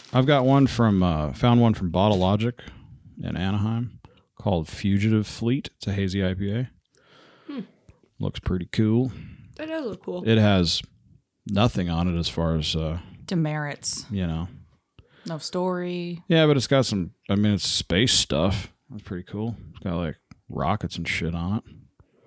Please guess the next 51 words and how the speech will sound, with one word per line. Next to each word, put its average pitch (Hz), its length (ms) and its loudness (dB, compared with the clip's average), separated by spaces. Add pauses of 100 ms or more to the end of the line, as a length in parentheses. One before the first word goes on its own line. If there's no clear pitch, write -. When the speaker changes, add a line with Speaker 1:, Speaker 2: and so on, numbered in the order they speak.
(120)
Speaker 3:
The 170 100 -6
new 170 160 -2
official 165 320 -4
beer 151 200 -4
of 151 100 -8
Space 156 240 -6
Force. 185 360 -10
Speaker 1:
And 101 140 0
it 92 60 -2
looks, - 300 4
<laughs> - 40 4
it 180 600 2
looks 135 260 6
like 143 140 6
a 104 100 4
Speaker 2:
Does. 101 100 4
Speaker 1:
light 131 220 4
bulb 123 240 4
with 101 100 2
a 90 60 0
beer 101 420 2
in 90 140 2
it. 127 120 -2
Speaker 2:
<laughs> - 540 -2
Speaker 1:
I 254 380 4
mean, 90 160 4
that's 104 160 2
kinda 90 220 -4
dope. 80 440 -2
Speaker 3:
<laughs> 233 60 6 (880)
Speaker 1:
So - 140 -4
we 127 60 6
got 135 120 6
Speaker 2:
I - 20 2
think 113 140 2
Speaker 1:
that 135 100 6
Speaker 2:
I'm 151 60 6
Speaker 1:
one, 156 280 4 (180)
and 123 220 4
we've 113 240 4
got 113 440 4 (600)
Speaker 2:
Wait, 233 160 0
what 233 120 0
kind 262 140 -2
of 220 80 -4
beer 269 220 0
is 165 160 -2
it? - 160 -12 (760)
It - 40 -10
doesn't 170 220 -2
say? 185 260 -8